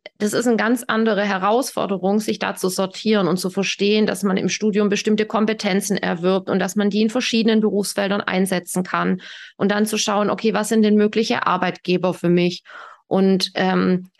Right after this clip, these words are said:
wir haben eben ein Berufseinstiegsmentoring, in dem wir eins zu eins Mentorinnen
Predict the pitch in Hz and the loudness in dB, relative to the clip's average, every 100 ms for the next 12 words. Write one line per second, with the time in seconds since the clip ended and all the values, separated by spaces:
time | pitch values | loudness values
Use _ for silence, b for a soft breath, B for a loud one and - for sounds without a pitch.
0 | b _ 190 202 220 214 214 - 208 208 | b _ 0 2 4 4 2 0 0 2
1 | 208 202 190 - 196 196 254 - 226 226 | 4 2 0 0 0 4 2 2 0 0
2 | 226 226 220 214 208 - 190 190 190 180 | 0 2 2 2 0 2 0 2 2 2
3 | - 196 208 - - - 214 247 294 - | 0 0 0 -2 -4 -2 0 2 0 -2
4 | - - 196 196 196 233 220 220 220 220 | -12 -4 0 0 2 2 4 4 4 4
5 | 226 | 2